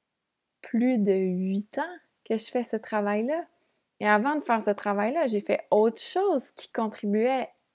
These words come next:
également à faire ce travail-là aujourd'hui, tu sais. Mais, mais je comprends tout à fait ce qu'elle disait dans le sens que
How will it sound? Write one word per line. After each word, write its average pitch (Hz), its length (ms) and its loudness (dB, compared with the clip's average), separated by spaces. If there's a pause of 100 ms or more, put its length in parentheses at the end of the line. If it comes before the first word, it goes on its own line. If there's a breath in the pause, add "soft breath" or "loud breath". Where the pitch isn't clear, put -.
également 214 720 2 (800 loud breath)
à 196 120 2
faire 214 380 0
ce 208 120 -2
travail-là 208 520 -2
aujourd'hui, 220 460 -2
tu - 80 -16
sais. 285 220 -4 (640 loud breath)
Mais, 208 340 6
mais 208 180 6
je - 120 0
comprends 214 340 0
tout - 220 -8
à 240 120 2
fait 262 140 0
ce 269 80 -4
qu'elle 214 200 -2
disait 202 320 0
dans 214 100 -2
le 190 60 -4
sens 233 340 -6
que 226 320 -2